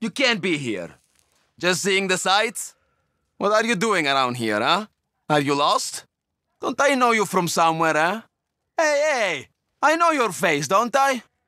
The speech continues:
Let's go. Leave them to their... Uh, vacation.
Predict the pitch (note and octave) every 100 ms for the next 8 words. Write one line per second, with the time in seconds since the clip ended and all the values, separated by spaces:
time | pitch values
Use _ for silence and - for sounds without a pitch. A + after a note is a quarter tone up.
0 | _ _ - E3 D#3+ - E3+ C#3+ A#2+ _
1 | _ _ _ _ F#4 C#4 A#3+ G#3+ G3+ F#3
2 | F3+ F3 E3+ E3 E3 D3 C3 - D2 C2
3 | C#3 G#3 G#3 F#3+ G3 F3 D3 D#3+ D#3 D3+
4 | D3+ E3+